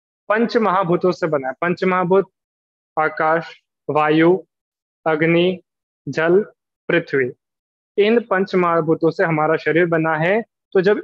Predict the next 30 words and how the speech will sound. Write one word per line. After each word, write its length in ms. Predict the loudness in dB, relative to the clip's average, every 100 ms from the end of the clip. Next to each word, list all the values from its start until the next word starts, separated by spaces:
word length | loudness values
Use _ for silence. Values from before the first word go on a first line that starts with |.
| 0
इन 220 | 2 2
पंच 320 | 0 -2 0
महाभूतों 560 | 0 0 0 0 0 2
में 160 | 0
कोई 220 | 0 0 0
विकार 360 | 0 -2 -2
होता 340 | -2 -2 -2 0
है, 220 | 0 -2 _ _ -4
इनमें 320 | 0 4 4
विषम 460 | 2 0 0 0 0 0
स्थिति 440 | -2 -2 -6 0 2
उत्पन्न 500 | 2 0 -2 0 2
होती 440 | 0 0 -2 0
है, 140 | 0 0
बनती 560 | 0 0 0 2 2
है, 220 | 2 -2 -4 _ _ _ _ -6
तब 500 | -4 0 0 0 -4 _ _ _ _ _ _ _ -2
इन्हीं 460 | 2 2 2 0 -4 -12 _ _ _ _ -2
पंच 260 | -2 0
महाभूतों 640 | 0 0 0 0 0 2 0
की 160 | 0
सहायता 500 | -2 -2 -2 -2 -2
से 260 | 0 2 4
ही 340 | 4 4 2 -4 _ _ _
उपचार 580 | 0 0 -4 0 2 2
करना 420 | 0 0 0 0 -4 _ _ -6
प्राकृतिक 540 | -2 -2 -2 -2 -2
चिकित्सा 460 | -2 0 0 0 -2
के 140 | 0
अंतर्गत 540 | 0 0 0 -2 -2